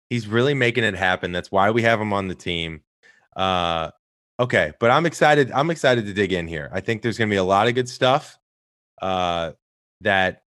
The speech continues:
people are gonna relate to and hopefully take with them to help their game. But first, we always start mental game roundtables with telling people who you are, where you're from,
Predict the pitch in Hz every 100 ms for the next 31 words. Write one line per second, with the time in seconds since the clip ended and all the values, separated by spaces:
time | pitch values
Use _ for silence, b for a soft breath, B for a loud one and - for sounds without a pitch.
0 | - 113 107 110 107 92 87 92 - 151
1 | 170 170 _ - 90 104 - 98 95 104
2 | 98 92 98 120 110 98 78 82 98 120
3 | 139 151 110 - - 160 110 101 - _
4 | b b b 110 104 139 156 156 - 127
5 | 120 127 127 - _ - 98 107 113 110
6 | 110 98 95 95 95 87 87 85 - 85
7 | 92 90 85 _ _ _ - 110 117 107
8 | 113 113 113 - - 110 131 120 104 104
9 | 107 107 b b b b _ - 90 101
10 | 123 123 123 117 110 110 107